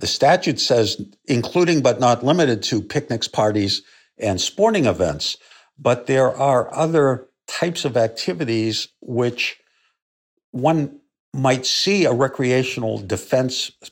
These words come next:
proffered by the insurance company, and you might want to look at as to whether or not the activity where the person was injured was recreational. And that's going to lead us into the, the discussion of a couple of skiing cases, but also a discussion. We had a case in the office,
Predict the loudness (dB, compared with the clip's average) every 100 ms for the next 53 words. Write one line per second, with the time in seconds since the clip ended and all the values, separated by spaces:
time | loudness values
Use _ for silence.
0 | -4 2 2 2 -2 0 0 0 -2 -2
1 | -2 -2 -2 0 -4 -4 -4 -4 -6 -8
2 | -6 -4 -4 -4 -2 -4 -2 -2 -2 -6
3 | -12 -6 -4 -2 -4 -6 -6 -2 -2 -2
4 | -2 -2 -4 -4 -4 -2 -2 -2 -4 -6
5 | -6 -4 -4 -2 -2 -2 -4 -4 0 0
6 | 2 2 2 0 -10 _ _ _ _ _
7 | -8 -2 -2 -2 -2 -2 0 0 0 -2
8 | -4 -4 -4 -6 -10 -12 -8 -8 -6 -6
9 | -6 -6 -6 -6 -6 -4 -4 -4 -2 0
10 | 0 -2 -2 -4 -6 -10 -16 -20 -10 2
11 | 2 4 2 0 -2 -14 _ -4 -2 -2
12 | -2 0 0 -2 -4 -6 _ _ _ _
13 | 0 2 2 0 0 0 0 0 2 2
14 | 0 -10 -12